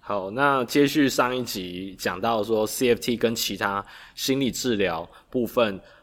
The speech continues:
呃，的疗法共通之处。那接下来我会想要先讲一下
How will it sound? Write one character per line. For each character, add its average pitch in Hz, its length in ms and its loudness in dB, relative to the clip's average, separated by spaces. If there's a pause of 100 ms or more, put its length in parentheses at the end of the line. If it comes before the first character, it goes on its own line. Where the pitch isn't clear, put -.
(220)
呃， 98 400 -4
的 110 100 -2
疗 98 220 0
法 90 480 -4
共 143 220 4
通 131 260 -2
之 107 220 -4
处。 101 360 -2 (280)
那 165 300 2
接 156 160 0
下 147 180 4
来 110 60 4
我 92 540 0
会 170 200 4
想 92 260 -2
要 101 60 -4
先 143 200 0
讲 90 300 -2
一 - 20 -10
下 107 320 0